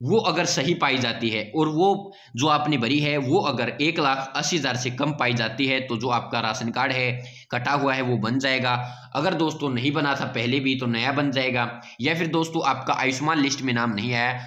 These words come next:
तो उसमें भी नाम जल्द से जल्द आपका जुड़ जाएगा, जैसे ही सरकार दोबारा से नाम जोड़ने शुरू करती है। अब दोस्तों यहाँ पर आपको ओके पर क्लिक कर देना है।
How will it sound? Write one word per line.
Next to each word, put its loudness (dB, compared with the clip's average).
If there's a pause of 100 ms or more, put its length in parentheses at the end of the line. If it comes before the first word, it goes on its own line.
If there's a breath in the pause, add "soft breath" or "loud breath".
(120 loud breath)
तो -6
उसमें 0
भी 0
नाम -2
जल्द 0
से -4
जल्द -2
आपका -2
जुड़ 0
जाएगा, 0
जैसे 0
ही -2
सरकार 0
दोबारा 2
से 0
नाम -2
जोड़ने -2
शुरू 0 (240 loud breath)
करती -2
है। -2 (220 loud breath)
अब 0
दोस्तों 2
यहाँ 2
पर 0
आपको 2 (260 loud breath)
ओके 0
पर 0
क्लिक -2
कर 0
देना 0
है। -4